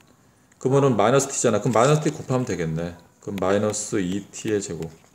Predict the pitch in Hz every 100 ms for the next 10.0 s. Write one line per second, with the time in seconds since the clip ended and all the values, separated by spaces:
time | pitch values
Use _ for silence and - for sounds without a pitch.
0 | _ _ _ _ - 90 - 120 123 113
1 | 98 98 101 107 95 87 90 - 92 101
2 | 101 95 98 90 - - - - - -
3 | - - - - 120 113 - 165 147 120
4 | 101 90 131 143 - _ _ - 143 131
5 | 101 92 92 101 80 78 - _ _ _
6 | _ _ _ 92 98 123 131 - 135 123
7 | 120 98 101 110 107 101 98 107 90 87
8 | 90 87 - - 107 104 107 - 82 -
9 | 98 98 101 - 180 127 92 87 80